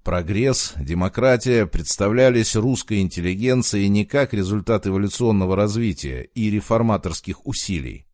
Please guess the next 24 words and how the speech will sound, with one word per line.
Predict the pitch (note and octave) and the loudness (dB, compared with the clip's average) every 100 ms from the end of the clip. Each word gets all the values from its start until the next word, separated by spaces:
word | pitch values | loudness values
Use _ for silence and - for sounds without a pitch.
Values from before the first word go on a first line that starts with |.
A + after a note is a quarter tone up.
| _ | _
а | - F#2 | -10 -4
как | D3+ D3 | -4 -2
естественное | C#3 B2 - D#3+ - C3+ B2+ A#2+ | -2 -2 0 -2 -2 -2 2 2
для | G#2 | 0
человека | G2+ - G#2 B2+ - | -2 0 0 0 -2
состояние, | D#2+ D2+ - D2 G#2 C3+ C3 A#2+ G2+ - | -6 -8 -8 -4 0 2 2 0 -2 -6
стремление | - F#2+ A#2 C#3 C#3+ C3 A2+ | -10 -4 -2 0 2 2 2
реализации | A2+ A#2 G#2 F#2 A#2+ A#2+ G#2 F#2+ | 4 2 2 0 0 0 -2 -4
которых | - F2+ C3 A#2 - | -4 -2 0 0 0
мешает | F#2 - G#2+ F2 - | -4 0 -2 -2 -2
только | C#3 - A2+ | -2 0 0
одно — | A2 G2 C#2 - _ _ | 0 0 -2 -8 _ _
самодержавный | - - C3+ C#3 C3+ A2+ G2+ F2+ G#2+ G2 F2 | -8 0 2 2 2 0 -2 0 2 2 0
строй. | - D2 C2 - _ - | -4 -8 -10 -12 _ -6
В | D2+ | -2
основе | G2 B2+ C#3 B2+ | -2 0 2 4
этого | B2+ B2+ A#2+ | 4 2 2
лежало | A#2 A2 A#2+ A#2+ A#2+ A2 D2+ | 2 2 2 4 4 2 0
весьма | D#2+ E2+ G2+ A#2 | -4 -2 0 0
специфическое | A2 - A#2+ - B2 - C#3 - - F2 D#2 | 0 -2 -6 -2 -4 -2 -4 -4 -6 -4 -4
представление | E2 D#2 - G#2 A#2+ A#2+ A2+ | -4 -6 -2 0 2 2 2
о | A2 | 0
человеческой | - G#2+ G2+ G2 G#2+ A#2+ | 0 0 0 -2 -4 -2
природе. | A2+ B2+ C3+ G#2 - | 0 0 2 0 -4